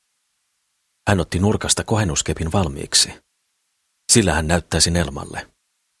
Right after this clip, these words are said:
Niin, antaa heidän kuljeskella. Pahoilla teillä. Alhaisilla ja synnillisillä teillä.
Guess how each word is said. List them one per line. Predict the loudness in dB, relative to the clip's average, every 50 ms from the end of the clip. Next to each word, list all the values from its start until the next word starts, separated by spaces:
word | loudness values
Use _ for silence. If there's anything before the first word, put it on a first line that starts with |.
| _ _ _ _ _ _ _ _ _ _ _ _ _ _ _ -4
Niin, | -2 0 0 -2 -4 -8 -12 -16 -18 _ _ _ _ _ _ 0
antaa | 2 2 2 2 0 0
heidän | 0 0 0 -2 -2
kuljeskella. | -2 -2 -2 -2 0 0 0 0 0 -4 -14 -12 -12 -12 -12 -14 _ _ _ _ _ _ _ _ _ _ _ _
Pahoilla | 2 2 4 2 2 0 0 -2 -4
teillä. | -2 -2 -2 -2 -4 -8 -10 -12 -12 -14 _ _ _ _ _ _ _ _ _ _ _ _ _ 2
Alhaisilla | 4 4 4 4 4 2 2 2 2 2 2 2
ja | 2 2
synnillisillä | 2 2 2 2 0 0 0 0 0 0 0 -2
teillä. | -2 -2 -2 -2 -4 -6 -10 -12 -12